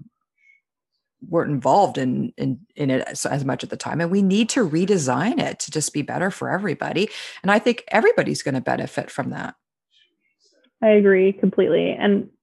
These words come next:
Speaker 2: you know, I think, again, with the current group of leaders, the current people who are in charge, I think what it's going to take is proof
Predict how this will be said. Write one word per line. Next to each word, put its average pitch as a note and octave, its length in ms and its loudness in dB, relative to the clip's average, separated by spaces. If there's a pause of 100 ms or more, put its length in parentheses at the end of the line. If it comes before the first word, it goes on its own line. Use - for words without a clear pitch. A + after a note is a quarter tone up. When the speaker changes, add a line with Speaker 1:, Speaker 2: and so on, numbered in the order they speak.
(100)
Speaker 2:
you G#3 80 4
know, G3 280 2 (320)
I G3 80 4
think, B3 320 6 (320)
again, F#3+ 420 4
with F#3 200 4
the F#3+ 140 4
current C#4 680 4
group F3 300 4
of F3+ 240 2
leaders, - 600 4
the G3+ 100 2
current F3 540 -2 (520)
people - 540 -4
who G1+ 120 -4
are G1+ 140 -2
in - 140 -6
charge, A3+ 460 4 (340)
I F#3+ 100 4
think G3+ 400 2
what F3 180 4
it's E3+ 160 0
going F3 180 -2
to - 80 -6 (160)
take G3 480 2
is E3 420 4 (920)
proof A#3+ 480 6